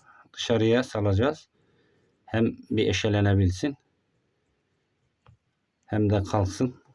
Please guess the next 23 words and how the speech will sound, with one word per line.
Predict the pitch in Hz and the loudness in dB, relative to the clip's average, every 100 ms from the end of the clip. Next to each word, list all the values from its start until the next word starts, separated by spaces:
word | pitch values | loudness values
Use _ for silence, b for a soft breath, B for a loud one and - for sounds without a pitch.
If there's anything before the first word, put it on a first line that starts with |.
| _ 104 | _ -8
Ee, | 104 92 92 | 0 0 0
çünkü | 113 95 113 95 b b - | -4 -2 -4 -4 b b -20
tuvaletini | - 104 104 101 120 101 | 0 2 4 2 0 0
tutacak | - 117 104 95 | -2 0 0 -2
iki | 95 - | -6 -2
gün | 98 98 | 2 4
boyunca. | 95 95 92 127 - _ _ _ _ - | 6 6 4 2 -2 _ _ _ _ -2
Yumurtaların | 92 98 104 101 | 0 2 2 2
üstünde | 95 104 101 | 0 -2 0
yattığı | 98 95 | 0 0
için | 101 92 92 | -2 -2 -4
tuvaletini | - 95 92 95 92 | 0 0 2 2 2
yapmayacak. | 98 139 135 147 156 b b b b b b _ | 2 -2 -4 -4 -10 b b b b b b _
Yemini, | 101 107 113 113 | -2 2 2 2
suyunu | 98 110 104 98 | 0 0 2 2
içecek. | 90 98 95 156 - | -2 -2 0 -2 -4
Sonra | 107 98 | -2 0
tekrardan | 95 92 92 92 131 147 _ _ _ _ _ - | 0 -4 0 0 0 -2 _ _ _ _ _ -10
bu | |
şekilde | 95 98 92 90 90 | -4 -2 0 0 0
getireceğiz. | 107 95 92 87 117 104 | 0 0 -2 0 -2 0
Buraya | 95 98 | 2 2
koyacağız. | 101 104 95 87 90 | 0 0 0 0 -4